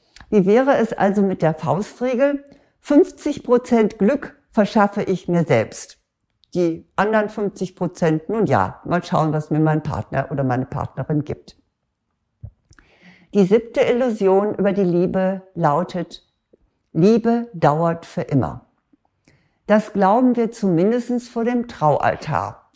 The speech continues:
oder vielleicht auch, wenn wir zusammenziehen. Gewiss denkt da niemals, niemand von uns skeptisch, „Na ja, schauen wir mal, wie lange das so hält.“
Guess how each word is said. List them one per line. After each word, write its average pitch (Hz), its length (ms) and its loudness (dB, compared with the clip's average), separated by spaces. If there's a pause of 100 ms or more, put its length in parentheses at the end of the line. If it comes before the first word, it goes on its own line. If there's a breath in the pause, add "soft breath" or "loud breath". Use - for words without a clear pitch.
oder 156 400 2
vielleicht 160 400 0
auch, 160 160 -6
wenn 165 160 0
wir 147 140 -4
zusammenziehen. 147 1040 -4 (560 soft breath)
Gewiss 240 400 4
denkt 220 260 0
da 196 120 4
niemals, 208 720 2
niemand 208 460 2
von 202 200 -6
uns 185 220 -4
skeptisch, 196 560 -4 (200 loud breath)
„Na 202 140 0
ja, 185 160 4
schauen 180 300 0
wir 180 100 4
mal, 160 180 2
wie 156 100 2
lange 160 260 2
das 147 200 -2
so 147 120 -2
hält.“ 147 460 -2